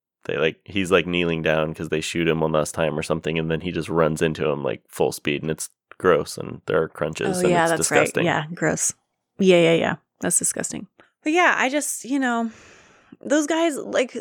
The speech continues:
Speaker 2: they'll kill you whenever they fucking feel like it. They'll just turn and kill you. Especially with a, a dude like this. This mob boss, Bucho, was particularly cruel. You know, there are different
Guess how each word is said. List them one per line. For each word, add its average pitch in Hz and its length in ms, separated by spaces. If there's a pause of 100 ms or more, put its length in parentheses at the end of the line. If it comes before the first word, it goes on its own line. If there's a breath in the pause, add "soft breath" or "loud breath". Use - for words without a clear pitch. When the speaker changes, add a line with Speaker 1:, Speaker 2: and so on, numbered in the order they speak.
Speaker 2:
they'll 262 300
kill 285 200
you 277 200
whenever 233 260
they 226 100
fucking 214 340
feel 233 180
like 202 160
it. 170 140
They'll 196 120
just 208 220
turn 220 400 (320 soft breath)
and 208 180
kill 226 200
you. 180 180 (340 loud breath)
Especially 349 640
with 254 200
a, 208 300
a 202 140
dude 196 240
like 180 240
this. 156 340 (680)
This 254 380
mob 208 240
boss, 175 240
Bucho, 170 680 (600)
was 202 240
particularly 196 640
cruel. 180 640 (320 loud breath)
You 220 120
know, 220 140
there 220 180
are 214 120
different 240 520